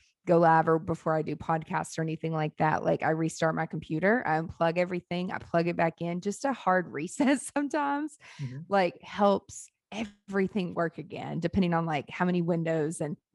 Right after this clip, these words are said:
Speaker 1: how many tabs and how many screens, you know, you have open. So I do try to, like, close everything before I, I start to
Speaker 2: Yeah.
Speaker 1: get on, 'cause your, your computer and the compressor only has so much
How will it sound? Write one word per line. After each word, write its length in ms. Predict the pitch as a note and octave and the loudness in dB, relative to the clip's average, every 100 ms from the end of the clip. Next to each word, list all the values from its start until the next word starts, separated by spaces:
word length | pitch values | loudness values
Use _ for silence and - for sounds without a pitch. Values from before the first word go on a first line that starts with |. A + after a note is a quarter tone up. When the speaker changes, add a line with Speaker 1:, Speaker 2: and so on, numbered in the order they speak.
| - - | -20 -2
Speaker 1:
how 100 | F#3+ | 4
many 160 | G3+ | 4
tabs 600 | F#3 - E3 E3+ D#3+ E3 | 2 -2 -2 0 -4 -4
and 80 | - | -4
how 40 | F#3+ | -2
many 100 | F#3 | -4
screens, 680 | - - E3 D#3 D#3 D#3+ - | -6 -4 -2 -2 -4 -6 -6
you 80 | E3+ | -2
know, 40 | |
you 160 | D#3+ D#3 | -2 -2
have 240 | E3 - - | -4 -6 -2
open. 300 | E3 - F#3 | -4 -4 -6
So 120 | - | -4
I 60 | E3+ | -2
do 180 | F3 | -2
try 220 | E3+ E3 E3 | -4 -2 -2
to, 80 | |
like, 220 | E3 D3+ - | -2 -6 -8
close 340 | - F3 E3+ | 0 2 4
everything 560 | E3+ D3 D#3 - D#3 D#3 | 2 -2 -6 -4 -4 -2
before 560 | F3 - E3 D#3+ D#3+ - | -4 -4 0 0 0 -2
I, 180 | - D#3+ G3 - | -4 -4 -8 -8
I 80 | F3 | -8
start 320 | - - - | -4 -4 -4
to 80 | - | -6
Speaker 2:
Yeah. 80 | E3 | -4
Speaker 1:
get 20 | |
on, 160 | - - - - - | -4 -6 -14 -20 -8
'cause 160 | - D4+ | 0 2
your, 240 | D4 B3+ A3+ | 2 2 -4
your 180 | A3+ C4 | -6 0
computer 520 | A#3+ A3+ C4+ C#4 G#3 | 0 0 0 2 0
and 140 | - F#3 | 0 -4
the 40 | |
compressor 600 | F3+ F3 - G#3+ - E3 | -4 -6 -2 -2 0 -2
only 280 | - F#3 F3 | -2 -2 -2
has 380 | F3+ G3+ G3+ E3+ | -4 -4 -2 -4
so 320 | - - F3 F3 | -6 0 2 2
much 460 | E3+ E3+ - - | -2 -4 -12 -20